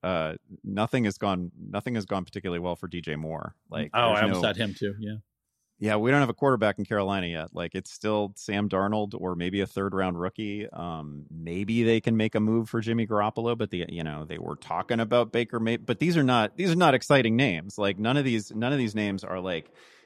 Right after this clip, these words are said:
Speaker 1: needle movers for, for D J Moore, who has literally never had a, like, a, just a great fantasy
Speaker 2: I almost
Speaker 1: setup
Speaker 2: wrote
Speaker 1: or a
Speaker 2: down
Speaker 1: great
Speaker 2: Moore, too.
Speaker 1: quarterback.
Speaker 2: I,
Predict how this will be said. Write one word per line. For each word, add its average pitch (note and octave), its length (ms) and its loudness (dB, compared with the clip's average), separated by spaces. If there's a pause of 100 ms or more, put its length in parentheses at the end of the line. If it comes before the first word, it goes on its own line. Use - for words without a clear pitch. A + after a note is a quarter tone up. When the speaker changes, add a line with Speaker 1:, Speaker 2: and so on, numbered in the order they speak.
(120)
Speaker 1:
needle A#2+ 260 4
movers F2 360 0
for, F2 360 -6
for F#2+ 140 -6
D F#2+ 160 -4
J F#2 160 -2
Moore, F2+ 200 0
who A2 200 -4
has G#2 260 -2
literally G2 580 -2
never E2 340 -8
had D#2+ 160 -6
a, G1+ 160 -10 (220)
like, D#2 220 -10
a, - 80 -12 (420)
just - 200 -14
a F2 40 -8
great D#2 520 -8 (140)
fantasy D#2 520 -8
Speaker 2:
I C3+ 160 4
almost D3+ 320 4
Speaker 1:
setup - 100 -4
Speaker 2:
wrote A#2 100 2
Speaker 1:
or - 40 -2
a - 20 -2
Speaker 2:
down A2+ 140 0
Speaker 1:
great E2+ 100 0
Speaker 2:
Moore, A2 140 0
too. F2 60 -4
Speaker 1:
quarterback. G#2+ 380 0
Speaker 2:
I, A2+ 80 0